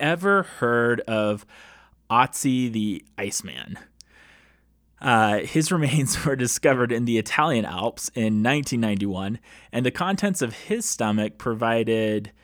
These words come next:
a tremendous amount of knowledge of what was actually eaten fifty-three hundred years ago. They found deer meat and goat. They also discovered ground wheat and bits of charcoal,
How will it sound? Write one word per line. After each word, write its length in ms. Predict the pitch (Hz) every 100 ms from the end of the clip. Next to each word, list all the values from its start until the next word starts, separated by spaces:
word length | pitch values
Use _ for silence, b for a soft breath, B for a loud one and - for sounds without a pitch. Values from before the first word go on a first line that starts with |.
| b b b b
a 340 | - 110 104 104
tremendous 560 | - 131 147 180 156
amount 220 | 127 120 107
of 60 |
knowledge 520 | 104 95 95 98 - -
of 220 | 117 104
what 140 | 117 107
was 180 | 107 -
actually 420 | 104 107 - 110 104
eaten 600 | 107 104 101 95 98 98 _ _
fifty-three 760 | 127 117 117 104 - 110 113
hundred 560 | 110 113 110 107 104 98
years 540 | 110 101 101 98 98 -
ago. 440 | 98 92 69 - - B B B B
They 100 | 107
found 400 | 104 107 98 101
deer 240 | 147 151 147
meat 440 | 139 135 127 -
and 340 | - 95 92 -
goat. 360 | 127 135 131 - _ _
They 180 | - 113 -
also 400 | 127 147 156 151
discovered 760 | 131 - - 117 110 107 104 104 -
ground 460 | 117 113 117 120 110
wheat 320 | 113 110 - -
and 340 | 110 104 101 -
bits 340 | 107 - - -
of 160 | 107 -
charcoal, 500 | 113 110 - 65